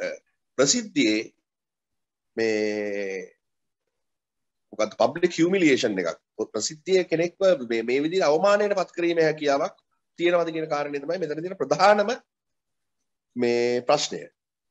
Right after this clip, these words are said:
දැන් අපේ රටේ ආණ්ඩු ක්‍රම ව්‍යවස්ථාව ගත්තයින් පස්සේ ආණ්ඩු ක්‍රම ව්‍යවස්ථාවේ තියෙනවා සැ-, සෑම පුද්ගලයෙක්ම මේක ආණ්ඩු ක්‍රම ව්‍යවස්ථාව ගත්තත් කොටස් දෙකක්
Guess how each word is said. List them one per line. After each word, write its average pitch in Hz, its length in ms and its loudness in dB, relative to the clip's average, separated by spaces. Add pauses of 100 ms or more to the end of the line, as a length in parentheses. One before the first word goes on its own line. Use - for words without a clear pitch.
(200)
දැන් 123 160 2 (200)
අපේ 185 240 0
රටේ 208 240 2
ආණ්ඩු 160 260 2
ක්‍රම 180 160 -6
ව්‍යවස්ථාව 190 520 2
ගත්තයින් 196 360 -2
පස්සේ 214 220 -4
ආණ්ඩු 156 300 -2
ක්‍රම 185 140 -8
ව්‍යවස්ථාවේ 190 600 0
තියෙනවා 175 360 -4 (1700)
සැ-, - 200 -4 (140)
සෑම 170 340 6
පුද්ගලයෙක්ම 156 560 2 (600)
මේක 143 140 0 (420)
ආණ්ඩු 240 260 -2
ක්‍රම 170 180 -4
ව්‍යවස්ථාව 175 520 2
ගත්තත් 175 360 -4
කොටස් 196 320 -2
දෙකක් 165 240 -2